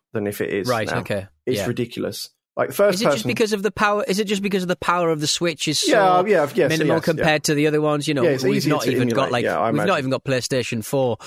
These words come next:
Speaker 2: uh, uh, you know, up and running properly yet. So it's, it's, you can understand why the Switch is a little easier to,
Speaker 1: Yeah,
Speaker 2: uh,
Speaker 1: of, of
Speaker 2: to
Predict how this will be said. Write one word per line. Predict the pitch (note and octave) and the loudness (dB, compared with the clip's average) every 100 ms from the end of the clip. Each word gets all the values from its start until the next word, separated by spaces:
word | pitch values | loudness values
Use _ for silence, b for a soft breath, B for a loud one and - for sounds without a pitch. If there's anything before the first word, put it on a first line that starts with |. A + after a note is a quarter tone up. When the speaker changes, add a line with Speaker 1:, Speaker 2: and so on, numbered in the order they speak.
| B B | B B
Speaker 2:
uh, | - | -2
uh, | G2 F#2 F2+ - F#2+ - | 0 0 -2 -2 -4 -4
you | G#2+ | -2
know, | G2+ F#2 | -2 -2
up | G#2+ | -2
and | A2+ | -2
running | G#2 F#2+ F2 | -2 -2 -4
properly | - A#2 - F#2 | -4 -4 -2 -4
yet. | D#2+ F2+ - | -2 -4 -4
So | - G#2+ | -2 0
it's, | G#2 - - | -2 -4 -6
it's, | - - - - | -6 -8 -10 -14
you | - F2+ G2 | -12 -8 -6
can | A#2 B2+ | -4 -4
understand | A#2 - A2+ G#2 | -4 -4 -4 -2
why | G#2 G2+ | -2 -2
the | |
Switch | F#2+ - - | -4 -8 -8
is | G#2 | -6
a | G#2+ | -4
little | A2+ F2+ | -6 -6
easier | F#2 F#2 F2 - | -8 -8 -10 -8
to, | F2+ C#3+ | -2 0
Speaker 1:
Yeah, | A2+ | 0
Speaker 2:
uh, | |
Speaker 1:
of, | G#2 C#3+ | 0 -4
of | |
Speaker 2:
to | A#2 | -4